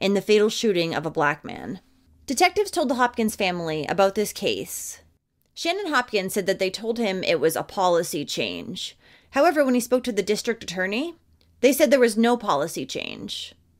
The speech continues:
In the DeValconry case, Officer DeValconry had responded to a police helicopter's report of a traffic incident.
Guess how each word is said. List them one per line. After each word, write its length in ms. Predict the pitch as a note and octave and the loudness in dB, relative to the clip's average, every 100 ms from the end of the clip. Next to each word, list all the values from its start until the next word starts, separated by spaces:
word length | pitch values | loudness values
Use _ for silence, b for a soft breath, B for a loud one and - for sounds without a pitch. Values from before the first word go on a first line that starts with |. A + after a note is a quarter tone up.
| _ _ - | _ _ -2
In 100 | F4 | 2
the 100 | G#4+ F4+ | 2 2
DeValconry 600 | B3 A3 A3 G3 F3+ D#3+ | 4 4 2 -6 -6 -6
case, 440 | F3+ F#2 D#3 - - | -4 -4 -6 -8 -2
Officer 480 | C#4+ D#4+ F4+ F4+ F4+ | -2 0 -2 -2 -2
DeValconry 840 | C4+ G#3+ F#3+ F#3+ F#3+ D#3+ C#3 B2+ - - | 0 2 2 0 -6 -6 -8 -10 -12 0
had 160 | C#4+ | 0
responded 480 | D4+ D4+ D#4+ E4 F#4+ | 2 0 0 0 0
to 140 | G4 D#4+ | -2 -4
a 60 | |
police 420 | B3+ C4+ B3 C4+ | -2 -2 0 -2
helicopter's 880 | A#3+ A#3 G#3 F#3+ F3 - E3 D#3 D#3+ | 0 2 2 0 -4 0 0 0 -2
report 580 | F3+ E3+ - A#3+ E3 D3 - | -4 -4 2 2 4 0 -4
of 100 | F#3+ | -4
a 40 | |
traffic 480 | - - A#3+ G#3 - | -2 2 2 2 -2
incident. 540 | D3 D#3 A2+ F#2+ C2 | -4 -6 -8 -10 -12